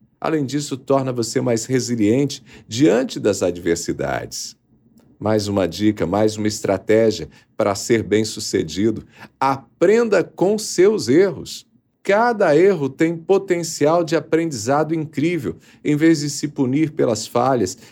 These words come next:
veja as suas falhas como oportunidade para crescer, para melhorar. Esse princípio é universal e é essencial em um ambiente de trabalho onde a inovação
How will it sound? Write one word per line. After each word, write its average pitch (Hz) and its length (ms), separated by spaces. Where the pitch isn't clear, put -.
veja 135 600
as 95 60
suas - 360
falhas 107 420
como 131 220
oportunidade 135 840
para 139 180
crescer, 135 500
para 127 180
melhorar. 131 540
Esse 220 260
princípio 233 540
é 233 40
universal 220 800
e 165 140
é 175 80
essencial 233 1160
em 156 100
um 170 80
ambiente 135 400
de 127 120
trabalho 113 680
onde 123 280
a 120 80
inovação 135 720